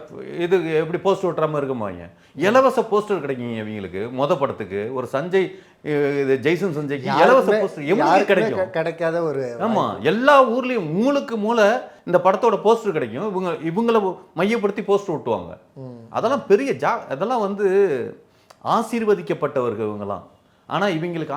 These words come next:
Speaker 1: ஆசீர்வதிக்கப்பட்டதுன்னு அவங்களுக்கு தெரிய மாட்டேங்குது. அதுதான் பிரச்சனை.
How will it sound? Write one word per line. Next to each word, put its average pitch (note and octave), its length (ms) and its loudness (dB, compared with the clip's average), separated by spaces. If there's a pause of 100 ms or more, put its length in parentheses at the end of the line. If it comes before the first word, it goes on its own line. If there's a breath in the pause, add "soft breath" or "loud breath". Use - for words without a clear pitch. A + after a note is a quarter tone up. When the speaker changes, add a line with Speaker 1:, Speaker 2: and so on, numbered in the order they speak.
Speaker 1:
ஆசீர்வதிக்கப்பட்டதுன்னு F#3 920 -4
அவங்களுக்கு F#3+ 500 0
தெரிய A3+ 220 -2
மாட்டேங்குது. G#2+ 380 -8 (920)
அதுதான் A#3 480 2
பிரச்சனை. D3+ 420 -6